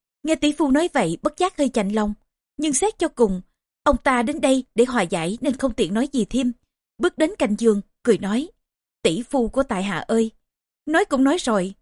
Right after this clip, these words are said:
cáo cũng cáo rồi, mau bớt giận đi thôi. Nếu ngài lại sức rồi, xin hãy bước ra ngoài mà nhìn. Tử Hoàng dẫn theo mười mấy tên tiểu tử đang quỳ ở ngoài kia kìa. Chúng thần đều đang chờ hầu.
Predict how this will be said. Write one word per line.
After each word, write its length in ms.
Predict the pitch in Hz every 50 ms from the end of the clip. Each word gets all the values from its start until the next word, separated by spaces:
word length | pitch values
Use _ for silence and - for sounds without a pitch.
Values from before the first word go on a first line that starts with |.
| _ _ _ _
cáo 200 | - 302 277 339
cũng 220 | 370 - 311 254 262
cáo 180 | 262 285 320
rồi, 360 | 359 - 302 208 175 151 196 196 _ _ _ _ _ _ _
mau 120 | - 302 302
bớt 220 | 269 370 415 -
giận 260 | 285 247 196 151 -
đi 120 | - 247 254
thôi. 320 | - 233 262 262 262 262 - _ _ _ _ _ _ _ _ _ _ _ _
Nếu 160 | - 302 381 403
ngài 160 | 392 247 190
lại 120 | 175 185 185
sức 180 | - - 359
rồi, 300 | - - 226 180 170 165
xin 200 | 160 - - 269
hãy 100 | 233 233
bước 200 | 233 226 370 415
ra 160 | - - - 247
ngoài 220 | 214 208 190 175
mà 120 | 170 190
nhìn. 240 | 185 180 196 185 180 175 _ _ _ _ _ _ _ _ _ -
Tử 160 | - 208 202
Hoàng 400 | 277 330 320 294 247 214 202 190 -
dẫn 180 | - 208 226 311
theo 120 | - 339
mười 160 | 269 226 208 156
mấy 180 | 185 220 320
tên 260 | - - 269 254 240
tiểu 220 | 233 - 233 - 226
tử 360 | - - 202 165 180 247 339 - _ _ _ _ _ _
đang 220 | - 330 330 269 247
quỳ 120 | 262 214
ở 180 | 175 - - 240
ngoài 160 | 330 285 254
kia 180 | - - 254
kìa. 280 | 240 - - 196 196 185 - _ _ _ _ _ _ _ _ _ _ _ _ _ _ _
Chúng 180 | - 320 370 466
thần 380 | - - 269 196 170 175 175 175 214 _ _ -
đều 140 | 208 220
đang 180 | 214 240 262 262
chờ 180 | - 240 196 185
hầu. 280 | 165 208 208 196 196